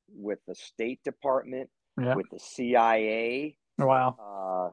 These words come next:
Speaker 1: yeah, it was fascinating. So I learned all about how the U S government works, the good and the bad,
Speaker 2: Yep.
Speaker 1: um,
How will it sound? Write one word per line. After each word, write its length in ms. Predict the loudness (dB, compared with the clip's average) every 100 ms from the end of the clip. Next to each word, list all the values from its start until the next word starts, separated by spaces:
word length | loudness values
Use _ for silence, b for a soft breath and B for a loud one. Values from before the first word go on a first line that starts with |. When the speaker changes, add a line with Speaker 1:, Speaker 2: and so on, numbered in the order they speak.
| _ _
Speaker 1:
yeah, 440 | -2 4 4 4 0
it 80 | -4
was 380 | -4 -6 -10 -20 _ b b b b b
fascinating. 720 | 0 0 0 -6 -10 -12 -18 _ _ _ _ _
So 140 | 2
I 80 | 4
learned 260 | 4 0
all 260 | 2 4 4
about 300 | 4 2 2
how 220 | 0 -2
the 100 | -2
U 200 | -6 -4
S 120 | -4 -2
government 460 | -2 -2 -6 -10
works, 380 | -6 -6 -6 -12 -8
the 100 | -6
good 300 | 0 2 2
and 180 | -2
the 60 | -4
bad, 500 | 0 2 4 0 -6 _ _ -10 -4
Speaker 2:
Yep. 140 | -2 -2
Speaker 1:
um, 180 | -4